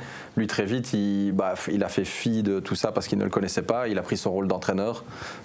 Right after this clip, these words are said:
euh, très clair. Il y a un directeur sportif qui est arrivé un peu plus tard, mais, mais qui était en place aussi, avec qui la connexion est très bonne parce que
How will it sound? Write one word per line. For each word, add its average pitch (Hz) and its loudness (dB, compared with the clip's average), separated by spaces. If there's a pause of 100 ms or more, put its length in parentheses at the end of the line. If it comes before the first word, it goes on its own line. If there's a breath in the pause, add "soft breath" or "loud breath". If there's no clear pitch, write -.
(100)
euh, 87 2
très 90 -2
clair. 101 0
Il 101 0
y 95 0
a 87 0
un 90 -2
directeur 92 0
sportif - 0
qui - -2
est 92 4
arrivé 90 0
un 87 0
peu 87 0
plus 95 0
tard, 95 0
mais, 85 0
mais 87 0
qui 92 -2
était 90 0
en 85 -2
place 90 -2
aussi, 117 0
avec 92 -2
qui 101 0
la 90 0
connexion 90 -2
est 87 0
très - -2
bonne 95 0
parce 85 -4
que 87 0